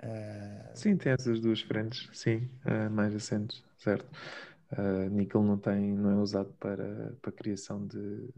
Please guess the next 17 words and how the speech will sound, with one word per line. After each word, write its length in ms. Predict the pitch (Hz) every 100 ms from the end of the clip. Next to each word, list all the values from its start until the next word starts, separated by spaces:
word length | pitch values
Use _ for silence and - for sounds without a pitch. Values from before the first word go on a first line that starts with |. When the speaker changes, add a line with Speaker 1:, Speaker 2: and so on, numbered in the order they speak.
| 123
Speaker 2:
currency, 400 | - 98 101 -
não. 160 | 98 92 _ - - - - - _
Ahm, 480 | 127 104 101 101 101
Speaker 1:
Sim. 360 | 101 101 110 - _ _ _ _
Speaker 2:
mas 140 | 131 127
pronto, 380 | - 95 156 _ _ _ _ _ -
e 100 | 110
é, 220 | 107 107 104 - - - - - -
é 80 |
então 260 | 113 107 110
é 80 | 107
a 20 |
minha 200 | 107 107
sugestão 400 | - 104 - 104
desta 240 | 101 101
semana. 340 | 104 - 120 131 131 _ - _ _ _ _ _ _ _ _ _
Speaker 1:
Ok. 340 | 180 180 208